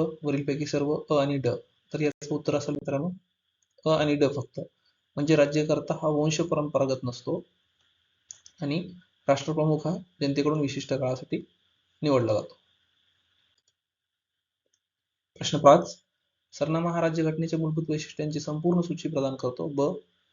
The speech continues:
सरनाम्यात भ-, घटनाकारांच्या वास्तविक उद्दिष्टांचा आणि तत्वज्ञानांचा समावेश आहे. क, सरनाम्यातील न्याय ही संकल्पना न्यायालयाने दिलेल्या संकुचित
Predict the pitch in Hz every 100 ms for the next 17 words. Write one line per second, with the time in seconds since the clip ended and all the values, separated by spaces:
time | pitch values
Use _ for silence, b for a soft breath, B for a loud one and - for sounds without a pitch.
0 | _ _ - 165 170 170 170 165 156 156
1 | 151 151 151 151 156 151 143 - 151 143
2 | 147 - 151 151 147 143 139 139 139 139
3 | 143 143 139 131 127 117 143 175 _ _
4 | _ _ 147 143 151 156 160 170 170 160
5 | 160 165 165 156 156 156 156 151 139 143
6 | 147 151 147 143 135 143 147 147 165 190